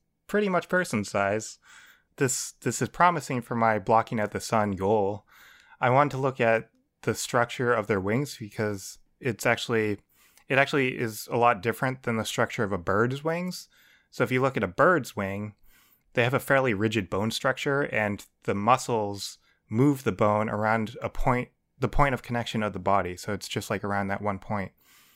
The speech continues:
In comparison, a bat's wing resembles more of a human hand, and it just, like, proportionally its fingers are longer.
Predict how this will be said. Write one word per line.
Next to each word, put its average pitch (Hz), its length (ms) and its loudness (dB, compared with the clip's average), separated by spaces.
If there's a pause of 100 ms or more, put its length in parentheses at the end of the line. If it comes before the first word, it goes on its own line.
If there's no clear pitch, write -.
(280)
In 117 100 0
comparison, 104 800 0 (100)
a 127 40 -2
bat's 131 400 2
wing 104 440 -8 (220)
resembles 123 520 2
more 120 180 4
of 113 80 0
a 120 40 2
human 127 320 2
hand, 113 540 -4 (420)
and 110 320 -2
it 113 120 -4
just, - 280 -6
like, 92 140 -2
proportionally 110 520 -2
its 90 200 -6
fingers 104 400 -4
are 90 120 -4
longer. 90 480 -8